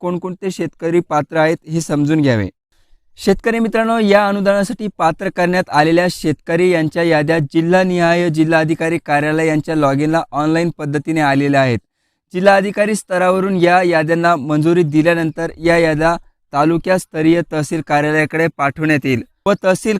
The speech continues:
कार्यालय आणि तलाठी कार्यालयाअंतर्गत पात्र शेतकरी यांचे विशिष्ट क्रमांक आयडी तयार होऊन पात्र शेतकरी यांची केवायसी प्रक्रिया पूर्ण झाल्यानंतर हे जे काही दोन हजार तेवीसचं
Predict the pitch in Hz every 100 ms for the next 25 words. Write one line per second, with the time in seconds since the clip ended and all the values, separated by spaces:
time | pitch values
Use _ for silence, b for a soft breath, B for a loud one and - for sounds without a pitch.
0 | - 160 170 185 196 170 180 185 180 180
1 | 180 196 - 165 170 175 180 - 160 -
2 | 175 175 180 - 170 180 208 196 185 165
3 | 180 180 175 160 - 185 185 _ _ -
4 | 156 170 208 185 208 202 180 180 180 165
5 | 165 170 170 165 170 180 160 160 180 -
6 | 165 165 175 170 147 170 170 165 185 170
7 | 165 165 165 - 170 170 160 160 160 -
8 | - 185 190 170 156 165 156 147 175 175
9 | _ _ _ - 151 160 175 - 170 175
10 | - _ _ 143 165 160 170 160 - 160
11 | 165 160 180 180